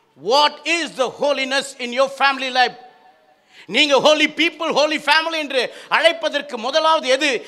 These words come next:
எங்க குடும்பத்துல நாங்க குடும்ப ஜெபம் பண்றோம், எங்க குடும்பத்துல வா-, நாங்க ப-, கை கோர்த்து ஜெபிக்கிறோம், எங்க குடும்பத்துல நாங்க கோயிலுக்கு ஒழுங்கா போறோம், காணிக்கை கொடுக்கிறோம், எங்க பிள்ளைகளை கர்த்தருக்கு பயப்படுகிற பயத்துல வளர்த்திருக்கோம். இது அல்ல,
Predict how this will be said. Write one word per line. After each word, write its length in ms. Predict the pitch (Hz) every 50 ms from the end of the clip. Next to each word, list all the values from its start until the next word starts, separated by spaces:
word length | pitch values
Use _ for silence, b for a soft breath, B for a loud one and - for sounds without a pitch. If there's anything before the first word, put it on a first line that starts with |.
| -
எங்க 320 | - 240 262 247 - - 294
குடும்பத்துல 400 | 320 302 294 285 - 269 262 254
நாங்க 240 | 240 233 220 220 -
குடும்ப 300 | 233 277 294 285 277 254
ஜெபம் 300 | 185 233 233 240 226 165
பண்றோம், 400 | 220 220 208 220 220 220 196 B B B
எங்க 300 | - 277 269 247 247 285
குடும்பத்துல 300 | 339 339 320 311 - 269
வா-, 340 | 247 208 214 240 226 208 190
நாங்க 220 | 202 214 214 208
ப-, 380 | 170 202 202 196 185 175 175 -
கை 200 | - 240 277 277
கோர்த்து 300 | - 247 269 - - 240
ஜெபிக்கிறோம், 520 | 165 - 220 226 220 - 220 226 220 - B B B
எங்க 180 | B - 269 285
குடும்பத்துல 540 | 285 294 359 403 392 359 330 - 302 294 269
நாங்க 380 | 262 254 247 240 240 226 214
கோயிலுக்கு 640 | - - - - - 277 311 349 330 311 - 254 240
ஒழுங்கா 100 | 269 285
போறோம், 440 | 277 262 - - 233 254 240 233 190
காணிக்கை 400 | - - 302 330 320 - 277 269
கொடுக்கிறோம், 460 | 269 240 269 285 - 262 254 226 - B B B
எங்க 200 | 269 285 269 262
பிள்ளைகளை 420 | 269 349 392 392 359 330 294 -
கர்த்தருக்கு 420 | - 262 262 - 320 311 - 254
பயப்படுகிற 420 | 208 240 294 294 294 254 254 226 220
பயத்துல 340 | 185 240 285 277 277 262 226
வளர்த்திருக்கோம். 600 | 190 208 262 277 - 262 - 202 247 254 233 B B B
இது 240 | B 262 311 294 285
அல்ல, 680 | 269 254 262 302 339 349 415 392 392 392 359 277 220 -